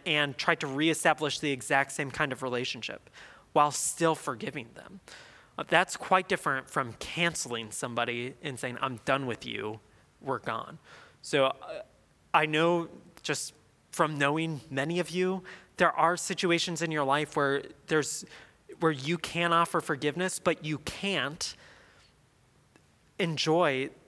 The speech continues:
a relationship with the person like you would want to because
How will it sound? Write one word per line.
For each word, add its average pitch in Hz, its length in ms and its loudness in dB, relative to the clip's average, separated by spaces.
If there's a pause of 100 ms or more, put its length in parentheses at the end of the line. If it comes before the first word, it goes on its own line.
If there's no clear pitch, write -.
(140)
a 165 80 2
relationship 147 680 0
with 143 100 -6
the - 60 -8
person 147 380 -4
like 147 200 -2
you 160 120 0
would 160 100 0
want 165 320 -2
to 127 300 -6 (100)
because 180 600 0